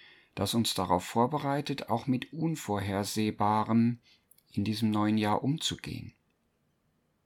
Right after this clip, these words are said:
und uns einzustellen darauf, dass es auch im neuen Jahr so sein wird, dass wir nicht alles ändern können. „Des Menschen Herz erdenkt sich seinen Weg, aber der Herr allein lenkt seinen Schritt.“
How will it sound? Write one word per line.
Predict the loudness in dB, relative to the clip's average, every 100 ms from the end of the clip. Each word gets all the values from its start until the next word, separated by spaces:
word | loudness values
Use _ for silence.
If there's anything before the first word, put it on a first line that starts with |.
| _ -6
und | -4 -2
uns | -6
einzustellen | -2 -2 0 0 2 2 4
darauf, | 4 4 4 2
dass | -2 -2
es | -4 -8
auch | -4
im | 0 2
neuen | 4 4 4
Jahr | 2 -2 -4
so | -4 -4 -2
sein | 0 0 0
wird, | -2 -4 -8 -16 -20 -20 -8
dass | -6 0
wir | 2
nicht | 2 0 -2
alles | -2 -2
ändern | 0 0 0 -2 -4
können. | -10 -10 -12 -16 _ _ _ _ _ _ _ _ _ _ _ _ _ _ _ -18 -10
„Des | -4
Menschen | -2 0 0 0
Herz | 0 0 -2
erdenkt | -4 -2 -2 -2
sich | -2 -4
seinen | -2 0 0 0
Weg, | -2 -2 -4
aber | -4 -2 -2
der | -2
Herr | -4 -6 -6 -4
allein | -4 -4 -2 0
lenkt | 0 -2 -4 -6
seinen | -6 -6 -6 -6
Schritt.“ | -6 -8 -14